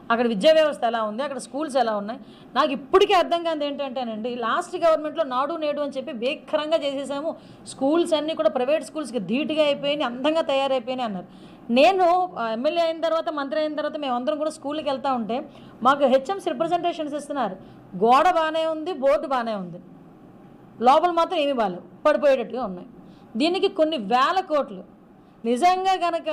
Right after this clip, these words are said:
రేపు పొద్దున్న, ఆ, ఆ, అన్నీ గనక మేము పెట్టుకొని దాని మీద నాడు నేడు మీద గనక ఎంక్వైరీ చేస్తే ఎంతమంది బయటకు వస్తారో చూడాలి. లిటరల్‌గా చెప్తున్నా నేను. ఎందుకంటే నా, మా, మా, నా నియోజకవర్గంలో స్కూల్స్కి చాలామంది, నేను జిల్లాకి వెళ్ళిన, ఏ జిల్లాకి వెళ్ళినా,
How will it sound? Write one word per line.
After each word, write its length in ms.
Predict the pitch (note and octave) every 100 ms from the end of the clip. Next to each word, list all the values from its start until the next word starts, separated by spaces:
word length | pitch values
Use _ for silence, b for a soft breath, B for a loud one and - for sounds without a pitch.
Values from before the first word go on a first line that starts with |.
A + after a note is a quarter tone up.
| D4+
రేపు 200 | D#4+ B3+
పొద్దున్న, 360 | B3 A#3 E4+ E4
ఆ, 340 | D#4 - A3+ -
ఆ, 320 | A3 G3+ G3+ -
అన్నీ 320 | G#3 B3+ E4 D4+
గనక 180 | D4
మేము 320 | C#4+ C4 G#3+ F#3+ - A#3
పెట్టుకొని 360 | A#3 A#3 C#4+
దాని 260 | A#3 A#3 C#4
మీద 240 | C4+ D4+
నాడు 280 | C4 B3 D#4
నేడు 220 | D#4+ D#4
మీద 160 | D#4 D4+
గనక 280 | C#4+ C#4 C4+
ఎంక్వైరీ 360 | B3 C#4+ C4
చేస్తే 280 | A#3 - C4 B B -
ఎంతమంది 320 | B3 E4 E4+
బయటకు 240 | D4+ D4 C#4
వస్తారో 260 | C#4+ C4+
చూడాలి. 320 | A3+ F#3 - - - - - - - - -
లిటరల్‌గా 300 | D4 B4 B4
చెప్తున్నా 320 | F4+ F#4 C#4+
నేను. 360 | G#3 F3 - - B B
ఎందుకంటే 240 | B3 F4+ G4
నా, 300 | C#4 D4 F4+
మా, 300 | A#3 A#3 A3+ A3
మా, 160 | A3
నా 200 | A3 A3+
నియోజకవర్గంలో 600 | F4 F4+ G4 G4 F#4+ G4
స్కూల్స్కి 420 | F#4+ E4+ F4+ F4+ F#4
చాలామంది, 440 | D#4 E4 E4 C4
నేను 320 | C4 C4 A#3+
జిల్లాకి 400 | G3+ C4 D4+ E4
వెళ్ళిన, 220 | D#4+ D4+
ఏ 80 | C#4
జిల్లాకి 340 | D4+ E4 E4+ C#4+
వెళ్ళినా, 200 | B3+